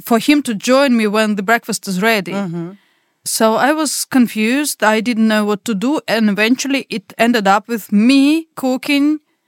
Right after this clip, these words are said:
Speaker 1: cottage cheese pancakes for a man who's lying on my bed waiting for me to finish.
Speaker 2: What?
Speaker 1: And I, I wasn't sure how to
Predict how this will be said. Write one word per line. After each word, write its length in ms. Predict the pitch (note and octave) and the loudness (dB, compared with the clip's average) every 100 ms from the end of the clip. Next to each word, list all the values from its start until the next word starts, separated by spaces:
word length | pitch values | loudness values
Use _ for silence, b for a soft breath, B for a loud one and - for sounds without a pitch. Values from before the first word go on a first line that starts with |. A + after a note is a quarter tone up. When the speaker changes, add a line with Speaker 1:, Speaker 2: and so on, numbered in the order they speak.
| _ _ _ _ _ _ _ _ _ | _ _ _ _ _ _ _ _ _
Speaker 1:
cottage 300 | - D#4 C#4+ | 0 2 0
cheese 220 | - D#4 - | -2 -4 -2
pancakes 680 | C4+ A#3+ A3+ B3 A#3 - C4 | 0 2 2 0 0 0 0
for 180 | C4 | 2
a 40 | A#3+ | 2
man 240 | B3 B3 | 2 0
who's 260 | C4+ B3+ G#3 | 0 -4 0
lying 500 | A#3 B3 C#4 C#4+ C4 | 2 4 2 0 -2
on 140 | A#3+ A#3 | 2 4
my 160 | A#3+ G#3 | 4 2
bed 400 | F#3 G#3+ B3+ A3+ | 0 0 0 0
waiting 460 | G#3+ C4+ D4 D4 | 2 2 2 0
for 180 | C4+ B3+ | 2 2
me 180 | A#3+ C4 | 2 0
to 140 | C#4+ | -4
finish. 680 | - C4+ C4 G#3 - - - | -6 0 0 0 -4 -8 -12
Speaker 2:
What? 760 | F4+ F#4+ A#4 B4+ C5 B4+ - - B B B B | -16 -10 -6 -4 -4 -8 -10 -14 B B B B
Speaker 1:
And 280 | A#3 D4 C4+ _ _ _ - | 2 2 0 _ _ _ 0
I, 240 | C4+ F4+ - | 2 2 -2
I 260 | F#3+ B3+ D#4+ | -2 0 0
wasn't 320 | D#4+ C#4+ C4 | -2 0 -2
sure 260 | - D#4 D#4 | 0 0 0
how 240 | B3+ C4 | 0 0
to 180 | - | -2